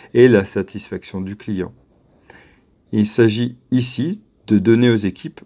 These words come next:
un droit fro-, fondamental, essentiel pour la réussite, le droit de se planter, de commettre des erreurs et même, donc,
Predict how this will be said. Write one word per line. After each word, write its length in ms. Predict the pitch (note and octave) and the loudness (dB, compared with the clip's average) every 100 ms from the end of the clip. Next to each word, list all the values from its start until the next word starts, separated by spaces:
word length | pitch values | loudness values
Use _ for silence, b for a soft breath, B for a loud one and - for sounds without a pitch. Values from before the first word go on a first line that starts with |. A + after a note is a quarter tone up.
| - | -4
un 120 | A#2+ | -2
droit 280 | A2+ G2+ G2+ | 0 0 -2
fro-, 400 | - - B2+ A#2+ | -4 -8 -8 -8
fondamental, 880 | B2+ - C#3 B2+ G#2 F2+ F2+ F2+ B2 - b b b _ | -12 -8 -4 -4 -4 -8 -12 -12 -14 -20 b b b _
essentiel 560 | F3 F3+ - A2 - F2+ | 4 4 2 -8 -12 -12
pour 160 | - G2 | -12 -16
la 100 | F#2 | -14
réussite, 500 | F2 - F#2+ - _ b b b | -16 -16 -20 -20 _ b b b
le 280 | G2+ G2+ | 2 4
droit 400 | G2+ G#2 F2+ B2+ | 4 4 4 4
de 180 | C#3 G#2 | 2 -2
se 200 | G2 - | -4 -2
planter, 560 | D3+ D#3 D#3 - C3 C3 - | -2 0 -2 -2 -8 -10 -14
de 120 | F#2+ | -12
commettre 360 | F#2 A2 G2+ F#2 | -4 -2 -2 -2
des 200 | F#2+ F#2+ | -6 -4
erreurs 280 | F2+ A#2+ A#2+ | -2 0 0
et 80 | |
même, 280 | F#2+ G2+ A2 G#2+ - | 0 -2 -6 -12 -18
donc, 460 | F2 E2+ F#2 - | -16 -16 -16 -20